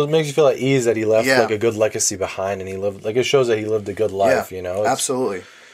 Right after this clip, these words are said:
Speaker 2: And, um, and regarding grief, like, I feel like people say it doesn't get easier, it's just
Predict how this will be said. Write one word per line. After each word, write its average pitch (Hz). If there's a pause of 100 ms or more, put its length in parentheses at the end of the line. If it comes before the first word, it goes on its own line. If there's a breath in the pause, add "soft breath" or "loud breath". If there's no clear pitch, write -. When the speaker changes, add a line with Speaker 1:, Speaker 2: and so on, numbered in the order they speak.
(260 loud breath)
Speaker 2:
And, 92
um, 92 (220)
and 123
regarding 139
grief, 117
like, 104 (160)
I 110
feel 135
like 123
people 123
say 110
it 98
doesn't 107
get 101
easier, 107
it's 101
just -